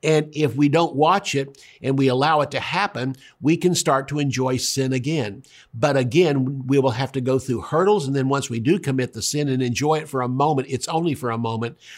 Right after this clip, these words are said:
conviction begins to set in. Paul points this out in Romans chapter seven,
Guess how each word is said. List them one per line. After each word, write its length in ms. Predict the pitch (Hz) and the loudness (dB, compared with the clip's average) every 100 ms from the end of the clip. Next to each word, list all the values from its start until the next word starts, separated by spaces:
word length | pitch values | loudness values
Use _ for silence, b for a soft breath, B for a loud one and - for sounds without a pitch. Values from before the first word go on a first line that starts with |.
| B - | B -2
conviction 580 | 139 120 143 143 127 | 0 2 -2 -2 -4
begins 360 | 113 113 120 110 | -4 -4 -4 -6
to 100 | 117 | -8
set 360 | - 120 107 113 | -6 -6 -6 -8
in. 300 | 107 92 90 B B _ | -10 -10 -14 B B _
Paul 300 | - 202 208 | -2 2 2
points 400 | 208 151 143 - | 2 -2 -2 -2
this 220 | 135 123 | -4 -2
out 180 | 135 131 | -2 -2
in 120 | 120 | -2
Romans 380 | 120 123 120 110 | -4 -4 -4 -8
chapter 440 | - 127 123 - 107 | -6 -6 -6 -8 -8
seven, 500 | - 127 87 85 | -4 -6 -6 -14